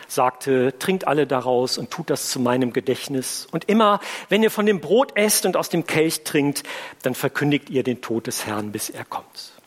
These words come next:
Und dann ging es in den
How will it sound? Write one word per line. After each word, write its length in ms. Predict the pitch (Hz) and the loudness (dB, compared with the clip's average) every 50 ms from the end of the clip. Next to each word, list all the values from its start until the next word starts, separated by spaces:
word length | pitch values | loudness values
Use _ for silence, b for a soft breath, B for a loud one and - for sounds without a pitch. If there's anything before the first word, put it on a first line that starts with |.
| _ _ _ _ _ _ _ _ _ _ _ _ _ _ _ _ _ _ _ _ _ _ _ - - - - | _ _ _ _ _ _ _ _ _ _ _ _ _ _ _ _ _ _ _ _ _ _ _ -16 -16 -8 -4
Und 180 | 139 131 - | -4 -2 0
dann 280 | 151 175 226 277 294 294 - - - _ _ _ _ _ _ _ _ - | 0 0 0 -2 -4 -4 -8 -14 -20 _ _ _ _ _ _ _ _ -2
ging 140 | - 170 185 | 0 2 2
es 140 | 185 - - | 2 0 0
in 160 | - 160 151 139 | -2 0 2 2
den 240 | 147 135 135 127 | 2 2 2 0